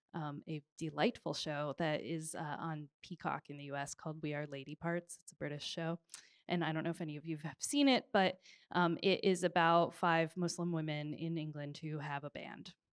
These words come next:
And it's a fictional show. Um, but each of them represents a much wider diversity of Islam than I think I've ever seen on television. And the show was extremely well reviewed by critics, and everyone who watches it loves it. And that's the kind of thing that I think we need more of.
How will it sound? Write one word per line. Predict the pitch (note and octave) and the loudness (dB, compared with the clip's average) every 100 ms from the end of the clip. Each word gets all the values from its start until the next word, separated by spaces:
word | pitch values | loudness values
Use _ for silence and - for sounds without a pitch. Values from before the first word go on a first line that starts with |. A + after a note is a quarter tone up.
| - | -8
And | F3+ | -6
it's | - | -6
a | |
fictional | - D#3+ F#3+ E3 | -8 -6 -2 -2
show. | E3 D3+ - D3+ - - - | 0 -2 -2 -4 -6 -20 0
Um, | F#3+ F#3+ | 2 6
but | F#3+ - | 4 4
each | A#3+ A#3+ | 0 2
of | C#4 | 6
them | A3 G#3 G3 F3 | 8 8 6 2
represents | F#3+ F#3+ G#3 G3 F3+ F3 | 4 6 4 2 2 2
a | |
much | F3+ G3+ G#3 - | 6 6 6 4
wider | G3 F3+ F#3 G3 | 6 6 6 4
diversity | F#3 E3 D#3+ D#3 E3+ A3+ G#3+ A#3+ B3+ - | 4 2 2 0 0 -2 2 4 4 4
of | G3+ G3 - | 2 2 0
Islam | A3 C4 B3+ C4+ | 0 2 6 6
than | F#3+ F3+ - | 6 4 0
I | D#3+ F3 F3 E3+ | 0 2 2 0
think | F#3+ G3 | 0 2
I've | E3+ | 2
ever | D#3+ F#3+ | 2 2
seen | B3+ D4 C#4+ | 2 4 6
on | C#4 | 8
television. | C4+ C4 C#4 C#4+ C#4 C#4+ C#4+ - - - - | 6 4 4 4 4 2 2 -2 -16 -16 4
And | A#3 A#3+ | 8 10
the | |
show | A#3 - C4 | 8 8 8
was | B3+ G#3+ - | 8 6 4
extremely | D4 - - D#4 F4 B3 | 2 0 4 6 8 8
well | G3+ E3+ | 6 4
reviewed | D#3+ E3 D#3 D3 | 4 2 -2 0
by | D3 D3+ | 0 0
critics, | - F3 E3+ - | 0 0 2 0
and | - G#3+ | 2 2
everyone | A3 B3 A#3 G#3 | 4 4 6 6
who | A3 G#3+ | 6 6
watches | G3 G#3 - F3+ | 6 6 4 0
it | E3+ - | 0 0
loves | F3+ A3 G3 - | 4 4 4 -2
it. | - - - - _ | -4 -4 -10 -20 _
And | G3 | 8
that's | G#3 D4+ D#4 | 12 12 12
the | C#4 | 2
kind | C4+ A#3+ | 4 6
of | G#3+ | 6
thing | A3+ G3+ | 4 4
that | F3+ | 6
I | E3 | 4
think | F#3 F3 | 2 -2
we | F#3 | 0
need | E3 D#3+ - | 0 0 -2
more | D3+ D3+ | 0 2
of. | C3+ - F3+ - | 0 -2 -4 -8